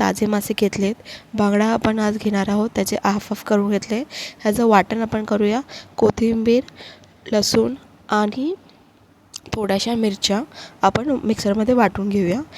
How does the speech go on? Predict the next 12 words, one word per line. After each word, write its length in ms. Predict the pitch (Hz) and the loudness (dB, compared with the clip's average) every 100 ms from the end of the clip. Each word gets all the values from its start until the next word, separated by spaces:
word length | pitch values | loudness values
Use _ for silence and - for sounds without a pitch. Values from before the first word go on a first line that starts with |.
| - - - | -16 -10 -6
एका 220 | 214 247 | 0 0
प्लेटमध्ये 560 | - 208 208 226 220 233 | 0 -2 0 0 0 2
आपण 240 | 214 220 | 2 0
हे 120 | 233 | 0
बांगडे 360 | 220 202 185 208 | 2 2 0 0
घेऊ. 280 | 220 214 311 - - - - - | 4 4 2 -8 -18 -18 -20 0
बांगडे 300 | 208 196 220 240 | 2 4 2 4
ताजे 240 | 202 - | 2 2
असले 260 | 214 214 220 | -2 0 -2
तर 140 | 208 - - | -2 -4 0
अतिच 320 | 202 - 220 | -2 0 0
उत्तम. 280 | 208 - 190 | -2 0 -4